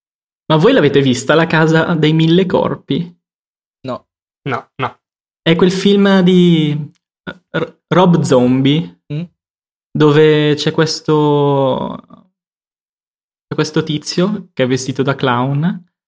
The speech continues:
Speaker 1: È un film violentissimo, stra-,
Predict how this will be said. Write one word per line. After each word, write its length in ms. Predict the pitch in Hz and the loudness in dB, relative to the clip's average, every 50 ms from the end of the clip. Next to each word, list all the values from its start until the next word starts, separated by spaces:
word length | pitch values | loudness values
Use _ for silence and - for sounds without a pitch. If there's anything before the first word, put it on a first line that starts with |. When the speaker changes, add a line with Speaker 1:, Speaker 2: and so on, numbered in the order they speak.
| _ _ _ _ _ | _ _ _ _ _
Speaker 1:
È 100 | - 151 | -2 -2
un 80 | 147 | 0
film 220 | - - 208 233 226 | 2 2 4 4 4
violentissimo, 1080 | 180 156 143 143 139 147 139 - 147 143 143 - - - - 147 151 147 147 143 143 | 4 2 2 2 0 0 -2 -2 -4 -4 -4 -4 -6 -4 -2 -2 0 0 0 0 -2
stra-, 680 | 143 - - - 151 143 139 135 131 131 131 127 127 | -2 -6 -6 -4 -2 0 0 2 2 2 0 0 0